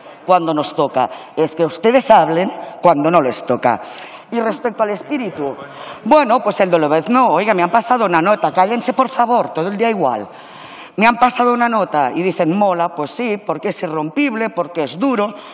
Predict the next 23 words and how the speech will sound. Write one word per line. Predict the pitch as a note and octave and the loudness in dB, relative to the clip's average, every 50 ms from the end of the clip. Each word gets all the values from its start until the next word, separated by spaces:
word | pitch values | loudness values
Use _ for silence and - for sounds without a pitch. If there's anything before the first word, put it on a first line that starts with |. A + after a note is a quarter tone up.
| - - | -8 -4
porque | G#3 G3+ F#3+ - A3 | -4 -4 -2 -2 -2
no | A#3 B3 | -2 -2
nos | G#3+ E3 C3+ C3+ | -2 -2 -2 -2
van | C#3+ C3 - | -2 -2 -2
a | - | -6
torcer". | - A2+ - - - A#2+ A2+ - - - - - - - | -10 -10 -10 -10 -10 -12 -12 -12 -16 -20 -20 -18 -8 -6
Pero | E3+ D#3 D#3 C#3 | -4 -4 -4 -4
su | - C#3 | -6 -8
espíritu, | C3+ - - - - A#2+ A2+ G#2 G#2 G#2 - A2+ | -10 -10 -12 -16 -16 -14 -12 -12 -12 -12 -14 -14
señores, | - - B2+ B2+ B2+ A2+ G#2 G#2 G2 F#2+ F#2+ - - _ _ _ _ _ _ _ _ _ | -12 -12 -12 -10 -10 -10 -12 -12 -14 -16 -18 -20 -20 _ _ _ _ _ _ _ _ _
es | - C3+ A#2+ - | -12 -12 -10 -10
el | A#2+ A#2+ B2+ | -10 -8 -6
de | C3+ D3 | -4 -4
los | D#3 F#3 F3+ | -4 -4 -4
fantasmas. | - C3 A#2 A2 G#2+ - - A#2 C3+ C#3+ C#3+ C3+ B2 A#2 G2 F#2+ - - - _ _ _ _ _ - - - | -6 -8 -8 -8 -10 -10 -8 -8 -8 -6 -8 -8 -10 -10 -12 -14 -18 -20 -20 _ _ _ _ _ -18 -8 -6
Están | D#3+ D#3 - - G#3 G#3+ A3+ | -6 -6 -4 -2 -2 -2 -2
muertos, | A3 F3+ D#3 D#3 D3+ C3 - - C#3 - | -2 -4 -4 -4 -4 -6 -8 -12 -16 -14
son | - F#3 F#3 E3 D3 | -14 -12 -12 -12 -12
de | C#3+ C3+ | -12 -12
humo | C3 B2+ B2+ C3+ F3 G3+ - - - - - - - | -12 -14 -14 -14 -14 -14 -14 -16 -20 -20 -20 -10 -4
y | A3 G#3+ G#3 | -2 0 2
ni | F#3+ F#3 E3+ | 2 2 2
saben | - - E3 G#3+ A#3 B3+ A#3+ F#3 D3+ C3 A#2+ A2+ G2+ | 0 0 0 2 2 2 2 0 -2 -6 -10 -10 -12